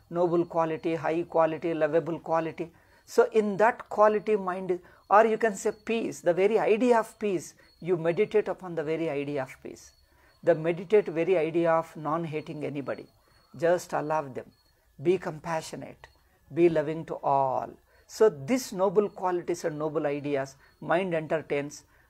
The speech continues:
and your sense organs come back and remain with its, themselves.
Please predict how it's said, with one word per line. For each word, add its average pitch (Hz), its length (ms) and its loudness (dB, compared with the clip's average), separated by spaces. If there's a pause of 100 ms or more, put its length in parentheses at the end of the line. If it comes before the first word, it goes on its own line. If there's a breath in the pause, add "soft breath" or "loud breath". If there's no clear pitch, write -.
and 180 200 0
your 175 200 2
sense 175 340 -4
organs 156 440 2
come 147 280 -6
back 147 640 0
and 139 160 -4 (100)
remain 135 460 -6
with 131 160 -6
its, - 320 -10
themselves. 135 640 -10